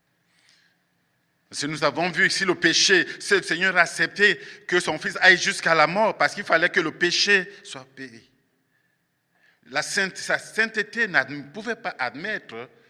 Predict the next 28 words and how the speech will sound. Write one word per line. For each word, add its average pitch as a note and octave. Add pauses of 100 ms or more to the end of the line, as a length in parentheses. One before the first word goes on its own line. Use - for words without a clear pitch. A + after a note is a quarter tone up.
(580)
le -
péché. - (1500)
Et D#3+
la E3
Bible A3
nous G#3+
dit, G#3
comme A#3
il A3
est F#3+
saint, G#3+ (520)
nous F3+
sommes G3
aussi F3+
appelés E3+
à C3+
être E3+
saints, E3 (440)
à D3+
marcher F3
dans E3+
la D3
sainteté. F3 (1900)
Ne C3
relativisons A#2+
pas A2
le F#2
péché, -